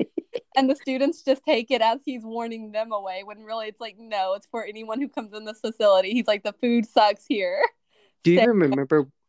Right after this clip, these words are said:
Speaker 2: what the sign said?
Speaker 1: I think it was, um, "Beware," or "Go away," or "Turn away," or "Don't come here," something like that.
Speaker 2: Oh,
Speaker 1: It was
Speaker 2: goodness.
Speaker 1: <laughs>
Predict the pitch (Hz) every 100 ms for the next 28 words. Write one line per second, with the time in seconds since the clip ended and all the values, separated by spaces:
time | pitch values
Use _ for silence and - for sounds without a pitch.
0 | _ _ _ _ _ _ 156 147 147 -
1 | 127 131 131 - 123 135 147 _ _ _
2 | _ - 247 294 554 311 269 254 226 -
3 | 226 208 208 - 240 214 196 196 202 208
4 | 202 196 175 170 180 208 202 185 185 190
5 | 196 165 175 233 208 185 180 180 185 165
6 | 175 190 190 _ 214 208 190 170 180 202
7 | _ 208 202 175 170 185 - 175 170 -
8 | 277 _ _ 139 135 127 - 120 220 117
9 | 123 127 - _ _ - 285